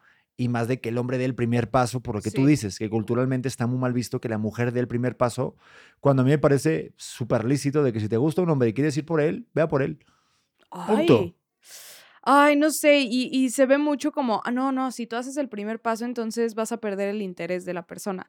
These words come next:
Speaker 2: ¿sabes? Y a mí me conflictuaba mucho, yo decía, "¿Por qué si, si me, o sea, si me late, si quiero ir a echar un drink, por qué no te puedo decir eso?", ¿sabes? O sea, a ver, vamos a ir a echar un drink, no te estoy diciendo que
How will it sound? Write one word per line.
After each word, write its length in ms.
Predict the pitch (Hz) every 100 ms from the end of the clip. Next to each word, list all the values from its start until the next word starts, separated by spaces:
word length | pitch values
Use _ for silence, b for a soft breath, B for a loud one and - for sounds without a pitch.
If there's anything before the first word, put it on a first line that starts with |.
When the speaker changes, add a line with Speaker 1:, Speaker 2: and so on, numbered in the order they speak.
| b b b
Speaker 2:
¿sabes? 400 | b 208 202 269 -
Y 140 | 254
a 60 | 240
mí 120 | 254
me 100 | 339
conflictuaba 560 | 359 262 254 - 269
mucho, 280 | 294 311 320
yo 100 | 311
decía, 220 | 330 320
"¿Por 180 | 294 311
qué 140 | 339 349
si, 300 | 381 403 -
si 220 | 262 311
me, 320 | 302 294 277 -
o 120 | 254
sea, 160 | 277 269
si 120 | 269
me 120 | 269
late, 440 | 269 311 - 277 311
si 140 | 285
quiero 280 | 226 277 294
ir 340 | 285 285 285 - b b b
a 80 | 247
echar 240 | 262 294
un 140 | 311 294
drink, 360 | 294 294 320 -
por 140 | 285
qué 80 | 277
no 80 | 339
te 100 | 330
puedo 180 | 285 302
decir 300 | 285 226 254
eso?", 320 | 277 262 190
¿sabes? 320 | 202 202 277
O 60 | 285
sea, 200 | 233 240 _ _ - 202
a 120 | 214
ver, 160 | 240 262
vamos 240 | 254 269
a 40 |
ir 60 | 294
a 60 | 285
echar 200 | 277 269
un 160 | 233
drink, 320 | 180 214 240
no 120 | 202 214
te 80 |
estoy 240 | - 247 233
diciendo 360 | 208 214 220
que 360 | 220 196 185 180